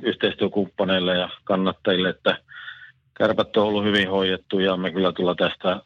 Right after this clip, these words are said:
selviämään ja meillä on varmasti hyvä ja intohimolla varmasti joukkue mukana syksyn peleissä ja tuota, niin, niin tavo-, tavoitteet on niin kuin ennenkin, että lähdetään pelaamaan huippurunkosarjaa ja päästään C H L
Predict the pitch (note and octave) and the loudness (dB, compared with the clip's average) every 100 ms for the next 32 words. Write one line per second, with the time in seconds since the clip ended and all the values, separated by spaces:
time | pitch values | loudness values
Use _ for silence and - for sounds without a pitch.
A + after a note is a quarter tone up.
0 | - G2+ F2+ E2+ E2+ E2 E2 E2 E2 E2+ | -6 0 0 2 0 0 -2 -2 -2 -2
1 | E2 E2+ F2+ F2+ F2 - E2 - _ _ | 0 0 0 0 -2 -4 -8 -10 _ _
2 | _ _ _ _ _ _ A2+ A2 G#2+ G2 | _ _ _ _ _ _ 0 2 2 0
3 | G2+ G2+ G#2 F#2+ G2 G2 F#2 F#2 F2+ - | 0 0 0 2 2 2 0 0 -2 -2
4 | F2+ F2 E2+ - F2 F2 E2+ E2+ E2 E2+ | 0 0 -2 -4 -6 -2 -2 0 -2 -4
5 | - F2 D#2 E2+ D#2+ D2+ - D#2+ D2+ D#2+ | -6 -6 0 0 2 -2 -4 -6 -4 -4
6 | D#2 D#2+ D#2 D#2 D2+ D2+ - - F2 E2+ | -6 -6 -8 -8 -8 -8 -8 -2 0 2
7 | E2 - G#2+ G2+ F#2 A2+ G2+ A2 G#2+ G2+ | 0 0 2 2 0 0 2 0 0 0
8 | G#2+ G2+ F#2 F2 F2 F2 F#2+ E2 F2 G2 | 2 2 0 -2 0 0 0 -2 -2 -2
9 | E2+ F2 F2 F2 E2+ E2+ - F2+ E2+ D#2+ | 0 0 2 0 0 -4 -4 -6 -4 -4
10 | F2 D#2+ E2 D#2+ E2 D2+ - E2+ - E2+ | -2 0 0 0 0 -2 -4 -4 -2 -4
11 | D#2 F#2 D#2 D#2+ D#2 | 0 0 -2 -2 -2